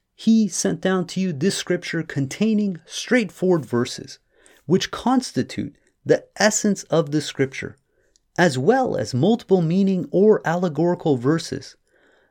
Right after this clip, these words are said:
Those who harbor doubts in their hearts will pursue the multiple meaning verses to create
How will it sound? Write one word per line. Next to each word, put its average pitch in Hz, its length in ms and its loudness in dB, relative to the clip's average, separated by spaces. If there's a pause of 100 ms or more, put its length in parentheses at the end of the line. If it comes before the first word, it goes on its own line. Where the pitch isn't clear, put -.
Those 208 440 2
who 170 140 -2
harbor 185 380 2 (120)
doubts 214 480 0
in 165 200 0
their 180 220 2
hearts - 460 0 (280)
will 190 160 4
pursue 196 800 0
the 120 120 -2
multiple 185 560 2
meaning 175 460 0
verses 120 600 -4 (340)
to 135 140 -4
create 170 640 -2